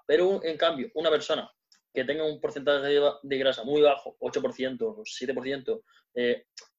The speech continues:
el, además de hacer tu entrenamiento de fuerza, que ya de por sí te acumula fatiga, le añades el entrenamiento de fútbol, el entrenamiento de esto, le ha provocado una fatiga que probablemente no pueda ser, eh, mm, digamos, sostenible en el largo plazo.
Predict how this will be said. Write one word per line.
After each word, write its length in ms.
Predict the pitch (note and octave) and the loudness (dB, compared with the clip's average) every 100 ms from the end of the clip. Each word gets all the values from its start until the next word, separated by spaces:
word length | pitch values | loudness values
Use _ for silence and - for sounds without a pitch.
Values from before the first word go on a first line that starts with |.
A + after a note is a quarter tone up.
| - | -2
el, 300 | C3+ C#3 B2 _ _ | 0 0 -4 _ _
además 440 | C#3 C3+ D#3 E3 - | 0 2 2 0 -2
de 220 | C#3+ C#3+ C#3+ | -4 2 4
hacer 180 | D#3 D3+ | 4 -2
tu 60 | |
entrenamiento 340 | D#3+ D3 D3 C#3+ | -2 -2 2 2
de 60 | |
fuerza, 260 | D3 C3+ - | 4 0 -2
que 120 | A#2 | 2
ya 80 | D3 | 4
de 80 | F3+ | 4
por 140 | D3 | 2
sí 120 | - | 0
te 60 | D3+ | -2
acumula 260 | A#2+ C#3 B2 | 0 0 0
fatiga, 400 | A#2+ B2 A2+ - _ _ _ _ - | 0 -4 -6 -8 _ _ _ _ -8
le 220 | C3+ C#3 | 0 2
añades 460 | C3 D3 D3+ A2 - | 4 4 2 2 -4
el 420 | B2+ C3 C3 B2+ | -2 0 0 -2
entrenamiento 760 | C3 C3 C3 D3 F3 F3+ F#3+ F3 | -4 0 2 2 -2 0 2 4
de 280 | C#3+ C3 B2 | 4 2 0
fútbol, 440 | D#3 C#3 A#2 A2 | -4 -6 -2 -2
el 80 | A2+ | -2
entrenamiento 400 | A#2 C3 D#3+ F#3 | -4 -4 -2 2
de 120 | D3 | 4
esto, 280 | D3 A2 - - - B2+ | 4 0 -8 -16 -4 2
le 60 | |
ha 40 | C#3 | 4
provocado 280 | D#3 E3 | 4 4
una 80 | D3 | 4
fatiga 320 | D3+ E3+ F#3+ - _ | 2 2 0 0 _
que 100 | - | -2
probablemente 540 | C3 C#3 D3+ D#3 E3+ D3 | 4 4 4 0 -2 -2
no 180 | C#3 C#3 | -2 4
pueda 180 | D3 | 4
ser, 360 | C3+ D3 D3+ C#3+ | 4 4 4 4
eh, 360 | B2 A#2+ A#2+ A#2 - _ _ _ _ _ | 0 -2 -2 -4 -10 _ _ _ _ _
mm, 480 | C#3+ C#3 C3+ C3 B2 - _ | -12 -8 -6 -6 -6 -10 _
digamos, 400 | C3+ D3 D#3+ D3+ | 2 4 4 2
sostenible 540 | D3 D3 D3 E3+ D#3+ | 0 -2 0 2 2
en 140 | C3+ B2 | 2 -2
el 160 | B2 | 0
largo 240 | C3 C3+ B2 | 2 2 2
plazo. 240 | A#2+ A#2+ | 0 0